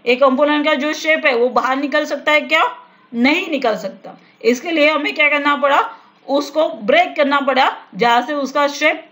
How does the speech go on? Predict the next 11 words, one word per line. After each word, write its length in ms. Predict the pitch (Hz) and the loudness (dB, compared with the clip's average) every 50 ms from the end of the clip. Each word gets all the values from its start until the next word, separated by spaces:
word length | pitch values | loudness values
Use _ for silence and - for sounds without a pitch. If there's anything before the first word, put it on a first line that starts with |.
| - | -8
change 320 | - 339 320 285 254 220 196 | -2 2 2 2 2 0 -4
हो 80 | 175 | -10
रहा 100 | 175 - | -10 -12
है। 100 | - - _ _ _ _ _ _ - | -14 -20 _ _ _ _ _ _ 2
तो 60 | 254 262 | 2 4
इस 240 | 262 269 269 269 | 4 2 -2 0
तरह 240 | 302 311 294 285 269 | 2 4 4 4 4
से 140 | 269 294 302 | 4 2 2
हमने 260 | 302 285 285 294 294 | 2 2 2 0 0
क्या 160 | 294 294 285 | 2 2 2
किया, 500 | 285 285 285 285 302 311 453 - - - | 2 0 0 0 2 2 2 0 -4 -14